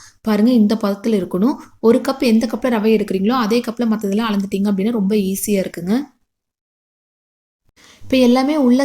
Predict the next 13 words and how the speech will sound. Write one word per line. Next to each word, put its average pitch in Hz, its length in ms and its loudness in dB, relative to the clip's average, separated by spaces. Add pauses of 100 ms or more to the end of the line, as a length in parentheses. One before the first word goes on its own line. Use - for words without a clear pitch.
சேர்த்துட்டு 233 360 0
ஒரு 240 120 0
முக்கால் 277 320 0
மணி 226 160 2
நேரம் 240 140 0
அப்படியே 220 260 0
மூடி 214 220 2
போட்டு 220 200 0
மூடி 202 220 2
வச்சிடலாங்க. 190 480 -2
அதுக்கப்புறம் 220 380 -2
எடுத்து 185 260 -4
பார்க்கலாம். 185 400 -4